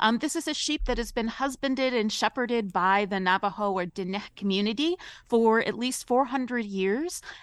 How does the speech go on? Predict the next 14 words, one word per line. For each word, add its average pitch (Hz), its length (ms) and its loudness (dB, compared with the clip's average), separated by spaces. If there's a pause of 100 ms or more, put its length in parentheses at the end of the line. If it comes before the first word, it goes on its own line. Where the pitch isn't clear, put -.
and 254 180 4
they 285 140 4
are 330 160 4
really 285 220 -2
sort 285 180 -4
of 254 60 -4
a 262 80 2 (100)
partner 320 640 0
animal 254 480 2
in 240 180 -2
that, 240 140 0
within 240 300 0
that 233 200 -2
community. 208 720 -4